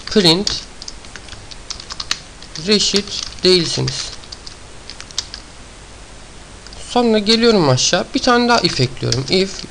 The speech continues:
yaş büyüktür eşittir on sekiz ise, yani adam on sekiz yaşında ya da on sekiz yaşından daha büyükse ne olacak?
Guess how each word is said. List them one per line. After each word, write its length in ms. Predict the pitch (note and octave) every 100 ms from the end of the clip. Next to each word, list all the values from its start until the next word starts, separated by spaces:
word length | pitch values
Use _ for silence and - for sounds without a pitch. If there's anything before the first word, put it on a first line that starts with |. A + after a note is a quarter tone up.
| D#3+
yaş 440 | E3 F#3 - - - - - - - - - - - - -
büyüktür 600 | D#3+ A3 B3+ - - B3 -
eşittir 500 | G3 - - - G3+
on 200 | F3+ F#3+
sekiz 340 | F#3 B2+ - B2
ise, 180 | - C3
yani 400 | D3 E3 E3 D#3+ - - -
adam 320 | - F3 F#3
on 120 | F#3+ G3+
sekiz 340 | F3+ D#3+ C#3+
yaşında 340 | C#3+ - F3+
ya 120 | F#3+ F3
da 60 |
on 120 | F3+
sekiz 280 | F3+ E3 D#3
yaşından 400 | D3+ D3 F3+ F#3
daha 200 | E3+ E3+
büyükse 320 | E3 E3 -
ne 40 | B2+
olacak? 320 | A#2+ B2+ F#3+